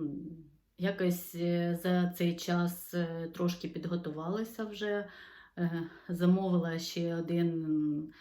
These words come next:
павербанк, тоді, м, замовила такий ліхтарик, е, е, він, е, три в одному йде, також павербанк, фонарь там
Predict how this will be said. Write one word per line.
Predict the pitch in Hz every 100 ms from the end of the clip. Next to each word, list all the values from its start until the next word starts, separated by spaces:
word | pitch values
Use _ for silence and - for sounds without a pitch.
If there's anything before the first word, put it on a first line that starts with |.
| - -
павербанк, | 165 165 165 151 175 226 240 240 - - -
тоді, | - 165 175 185
м, | 175 175 170 170 165 165 - - - -
замовила | 170 175 175 175 165
такий | 165 170 175
ліхтарик, | 170 175 - 214 269 262 254 -
е, | 226 220 214 208 202 202 185 - - - _ -
е, | 165 165 165 170 -
він, | 175 180 180 175 170
е, | 170 165 165
три | 180 185
в | 175
одному | 170 175 180 175 170
йде, | 165 180 170 170 160
також | 170 170 170 170
павербанк, | - 160 160 170 160 247 254 254
фонарь | - 156 170 247 254 -
там | 202 196